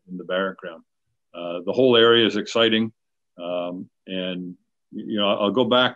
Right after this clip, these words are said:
uh, I joined this company earlier this year and really a rebirth of the company. We used to be called Canadian Ore Bodies, and now we've been rebranded Hemlo Explorers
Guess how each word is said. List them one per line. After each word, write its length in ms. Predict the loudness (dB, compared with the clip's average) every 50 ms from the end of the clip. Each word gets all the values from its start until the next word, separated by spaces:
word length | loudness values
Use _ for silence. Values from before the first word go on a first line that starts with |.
| -4 -2
uh, 200 | 0 0 0 0 -2 -6 _ _ _ _ _ _ _ _ -2
I 120 | 0 0 2
joined 280 | 4 4 4 4 4
this 140 | 4 2 2
company 340 | 0 0 0 0 0 0 2
earlier 340 | 2 4 4 4 4 4 2
this 260 | 2 0 -2 -2 0
year 280 | 2 2 4 4 2
and 120 | 2 0 2
really 220 | 2 4 4 4
a 80 | 2 2
rebirth 420 | 4 2 2 2 2 0 0 0
of 100 | -2 -6
the 80 | -8 -8
company. 520 | -4 -4 -4 -2 -2 -2 -2 -2 -4 _ _ _ _ _ _ _ _ _ _ _ _ -16 -8
We 120 | -4 0 2
used 200 | 4 4 2 2
to 60 | 0
be 120 | -2 0 2
called 300 | 2 4 2 2 2 0
Canadian 420 | -2 0 0 0 0 0 0 2
Ore 160 | 2 2 2
Bodies, 460 | 4 4 4 4 4 4 2 0 -2 -4
and 140 | -8 -8
now 240 | -4 -2 0 0 2 2
we've 220 | 0 -2 -4 -6
been 160 | -8 -8 -4
rebranded 580 | -2 -2 -2 -2 -2 -4 -4 -4 -4 -4 -6 -6 -6
Hemlo 320 | -4 -2 0 0 0 -2
Explorers 560 | -4 -6 -10 -6 -2 0 0 0 -2 -4 -10